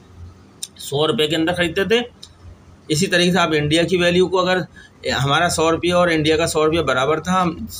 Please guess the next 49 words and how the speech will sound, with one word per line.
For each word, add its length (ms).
अपने 260
सौ 180
रुपये 200
से 120
India 220
का 80
सौ 140
रुपये 160
ख़रीदे 240
थे, 40
लेकिन 280
आज 320
हमें 340
इंडिया 340
का, 120
अपने 260
सौ 200
रुपये 180
से 160
इंडिया 260
का 80
सौ 220
रुपया 220
नहीं 140
खरीद 220
पा 100
रहा 120
है। 60
आज 200
हमें 300
मज़ीद 320
साठ 420
सत्तर 320
रुपये 240
और 240
इज़ाफा 280
रख 180
के 220
देना 240
पड़ 160
रहा 160
है। 240
एक 180
सौ 100
साठ, 260
एक 60
सौ 100
सत्तर 240
में 160